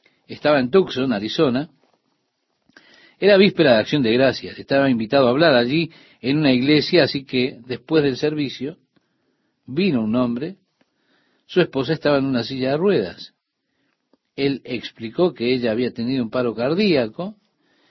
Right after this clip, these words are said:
y me pidió que orara por ella, que Dios la sanaría. Una hermosa pareja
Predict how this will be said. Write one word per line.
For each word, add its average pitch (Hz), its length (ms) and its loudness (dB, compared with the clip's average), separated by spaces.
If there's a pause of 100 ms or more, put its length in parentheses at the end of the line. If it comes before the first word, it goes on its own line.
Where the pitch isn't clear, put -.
(220)
y 160 160 0
me 156 140 2
pidió 143 400 0
que 120 140 -2
orara 127 280 2
por 113 220 -2
ella, 120 300 -2
que 104 140 -6
Dios 107 520 -6
la 107 240 -8
sanaría. 101 680 -8 (1800)
Una 127 220 -4
hermosa 147 400 -2
pareja 143 500 -2